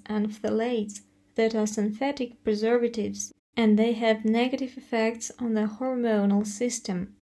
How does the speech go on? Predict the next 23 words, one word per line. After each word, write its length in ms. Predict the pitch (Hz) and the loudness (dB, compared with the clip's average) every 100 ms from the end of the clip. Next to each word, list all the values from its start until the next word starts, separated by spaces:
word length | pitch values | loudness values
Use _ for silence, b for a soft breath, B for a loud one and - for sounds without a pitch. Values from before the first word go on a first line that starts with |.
| _ | _
It's 220 | - 254 | -4 -4
good 360 | 226 226 262 277 | -4 -2 -2 -2
to 80 | 254 | -8
sweat. 480 | - 247 208 - - _ _ - _ _ - | -6 -4 -2 -4 -12 _ _ -20 _ _ -2
It 120 | 240 | 2
is 200 | 226 214 | 2 2
the 100 | 214 | 2
medium 560 | 208 240 262 233 214 214 | 4 2 2 2 2 2
to 140 | 220 | -2
get 400 | 214 214 214 214 | 0 0 0 -2
your 80 | 196 | -2
body 360 | 202 233 226 220 | -2 -2 -2 -4
to 140 | 214 | -4
detoxify 760 | 214 208 208 208 247 247 233 226 | -2 -2 -2 -4 -10 -6 -4 0
naturally. 720 | 233 233 233 202 202 208 208 - _ | -2 -2 -4 -4 -2 -4 -6 -20 _
Using 400 | - 262 285 254 | -4 0 2 2
deodorants 800 | 240 233 247 269 240 220 202 202 - - | 4 4 4 2 2 2 2 0 -4 -8
clogs 400 | - 226 240 - | -2 0 0 -2
the 100 | 214 | -2
pores 540 | 208 - 233 226 233 | -2 0 2 2 -2
of 200 | - 208 | -6 -8
the 100 | 202 | -4
skin, 560 | 214 - 254 226 190 - | -6 -6 -4 -2 -2 -6